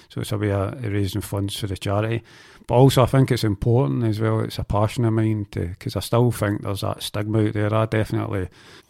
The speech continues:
received a bit of it myself when I was leaving the Marines from a higher ranking officer, believe it or not. And I think by me providing that service and, and, and to the local community, helps spread the good word that we all need to look after our mental health. You know, it's just as important as your,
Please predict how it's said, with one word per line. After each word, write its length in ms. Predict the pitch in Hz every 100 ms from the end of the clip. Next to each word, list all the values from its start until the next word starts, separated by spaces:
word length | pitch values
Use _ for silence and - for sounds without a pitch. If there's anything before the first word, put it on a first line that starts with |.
| _ -
received 420 | 110 110 104 101
a 80 | 104
bit 180 | 107
of 300 | - 107 98
it 80 | -
myself 520 | - 98 104 101 104
when 80 | 110
I 80 | 98
was 100 | 98
leaving 300 | 107 98 98
the 80 | 92
Marines 520 | 95 104 110 104 - _ -
from 200 | - 107
a 80 | 98
higher 280 | 104 104 98
ranking 340 | 104 101 104
officer, 340 | 101 104 117 104
believe 280 | 104 104
it 40 | 104
or 100 | 101
not. 280 | 107 107 113 _ -
And 180 | 113 104
I 40 |
think 320 | - 123 113
by 400 | 110 101 104 110 - -
me 380 | 120 113 110 107
providing 420 | 110 104 107 101
that 220 | 101 101
service 520 | - 104 104 107 -
and, 320 | 107 104 101
and, 200 | - 98 -
and 340 | 107 98 101 - _ _ _ _ -
to 120 | 123
the 80 | 98
local 300 | 104 113 113
community, 760 | - 98 101 117 117 110 107 98
helps 320 | 104 104 -
spread 320 | - 101 98
the 100 | 98
good 200 | 98 98
word 320 | 98 101 107
that 260 | 107 - - -
we 140 | 107
all 140 | 95
need 180 | 98 98
to 80 | -
look 200 | 92 92
after 280 | 95 92 104
our 120 | 95
mental 320 | 92 95 -
health. 360 | 98 98 101 -
You 80 | 98
know, 100 | 101
it's 140 | 107
just 240 | - 117
as 100 | 104
important 580 | 87 82 95 92 95 104
as 120 | 98
your, 160 | 95 95